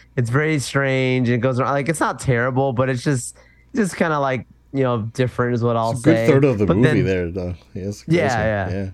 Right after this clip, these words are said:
Speaker 1: But then, like, you add in, like, that's, that, that's, that in there, and it makes it even more like, okay. But then you get to the cool parts, you keep going on, you, whatever. Um, the movie really did, once you get past that, I'm like, Return of the
Speaker 2: Yeah,
Speaker 1: Jedi
Speaker 2: yeah,
Speaker 1: just
Speaker 2: yeah.
Speaker 1: jumps straight to, like,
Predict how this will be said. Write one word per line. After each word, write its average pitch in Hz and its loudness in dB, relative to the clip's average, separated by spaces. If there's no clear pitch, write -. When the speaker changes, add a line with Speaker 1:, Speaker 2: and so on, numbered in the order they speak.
Speaker 1:
But 151 0
then, 185 0
like, 180 0
you 165 2
add 147 0
in, 151 0
like, 131 0
that's, 123 -2
that, 120 -2
that's, 135 -2
that 135 -2
in 135 2
there, 131 2
and 127 2
it 135 2
makes 135 0
it 131 2
even 104 -2
more 113 0
like, 104 -4
okay. 107 -2
But 160 2
then 202 2
you 190 2
get 170 0
to - -2
the 127 0
cool 131 0
parts, 117 0
you 113 2
keep 104 -2
going 98 -2
on, 98 0
you, 98 -4
whatever. 95 -2
Um, 101 0
the 117 4
movie 143 2
really 127 2
did, 117 0
once 175 0
you 262 2
get 226 -2
past 143 -2
that, 127 -2
I'm 135 0
like, 123 0
Return 123 0
of 160 0
the 156 2
Speaker 2:
Yeah, - 4
Speaker 1:
Jedi 208 4
Speaker 2:
yeah, 240 2
Speaker 1:
just 233 0
Speaker 2:
yeah. - -2
Speaker 1:
jumps 139 0
straight 127 2
to, 135 -2
like, 117 -2